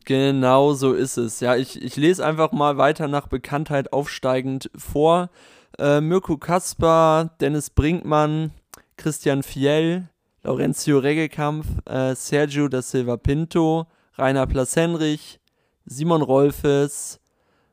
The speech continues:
ähm, Moses Sichone, Alexander Klitzpera,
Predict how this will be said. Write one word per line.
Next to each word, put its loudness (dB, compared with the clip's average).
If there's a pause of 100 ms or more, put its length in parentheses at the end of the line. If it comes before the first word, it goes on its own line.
(200)
ähm, 0
Moses 0
Sichone, 0
Alexander -2
Klitzpera, 0